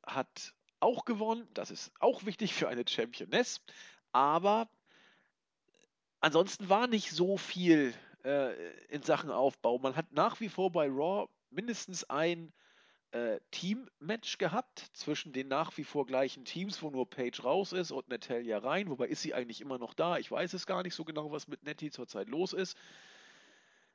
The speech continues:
Es ist nach wie vor diese Team-Kacke, wie einige gesagt haben. Ich ertappe mich dabei, wie ich manchmal die Matches auch einfach skip,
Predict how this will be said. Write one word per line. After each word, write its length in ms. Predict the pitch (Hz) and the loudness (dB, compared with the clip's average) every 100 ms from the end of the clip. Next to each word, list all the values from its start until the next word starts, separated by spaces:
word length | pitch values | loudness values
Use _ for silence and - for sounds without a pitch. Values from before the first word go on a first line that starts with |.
| _ | _
Es 140 | 165 175 | 2 2
ist 140 | 185 | 4
nach 200 | 180 170 | 4 4
wie 80 | 165 | 2
vor 200 | - 147 | 2 0
diese 200 | 135 127 | 2 -2
Team-Kacke, 1080 | - 175 190 202 _ _ _ - 156 214 214 - - | -2 -6 -8 -12 _ _ _ -4 -2 -2 -6 -8 -10
wie 120 | 127 | -6
einige 540 | 131 147 143 143 139 | -4 -6 -6 -4 -4
gesagt 500 | - 120 131 147 - | -8 -6 -4 -6 -4
haben. 300 | 175 175 190 - - - _ _ _ _ _ | -2 -2 -4 -14 -20 -20 _ _ _ _ _
Ich 220 | - - - | -12 -12 -6
ertappe 360 | - - 185 202 | -6 0 -2 -2
mich 140 | - | 0
dabei, 420 | 170 147 156 165 | 0 2 2 2
wie 100 | 147 | -2
ich 180 | 135 139 | -6 -4
manchmal 440 | 139 165 160 151 | -4 -4 -2 -2
die 100 | 143 | -2
Matches 400 | 139 139 - 135 | -4 -4 -4 -2
auch 140 | 135 107 | -2 -2
einfach 360 | 131 131 110 | -4 -4 -8
skip, 400 | - - 151 - | -6 -2 -2 -2